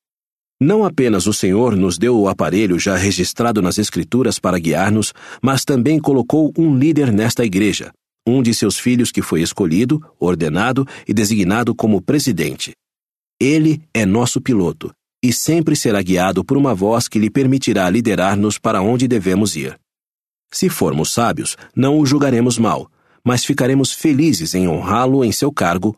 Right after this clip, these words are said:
enquanto o Senhor o apoiar. O presidente Smith também usou essa experiência pessoal no avião para ensinar que todos podemos receber revelação para guiar nossa própria vida se formos dignos.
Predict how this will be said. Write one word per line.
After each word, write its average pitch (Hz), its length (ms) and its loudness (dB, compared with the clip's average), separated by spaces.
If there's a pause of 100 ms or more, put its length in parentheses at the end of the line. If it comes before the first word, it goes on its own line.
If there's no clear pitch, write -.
enquanto 117 520 0
o - 20 -2
Senhor 95 400 0
o 90 100 2
apoiar. 90 440 -2 (720)
O 151 100 2
presidente 92 520 0
Smith 101 400 -2 (140)
também 147 360 2
usou 135 340 2
essa 113 200 0
experiência 117 580 -2
pessoal 92 420 0
no 92 140 0
avião 135 360 0 (160)
para 123 220 0
ensinar 110 480 0
que 80 140 -4
todos 151 500 0
podemos 117 420 0
receber 101 460 -2
revelação 120 640 0
para 101 220 -2
guiar 90 320 0
nossa 92 300 -2
própria 135 420 -2
vida 95 320 0
se - 160 -2
formos 92 460 0
dignos. - 560 -6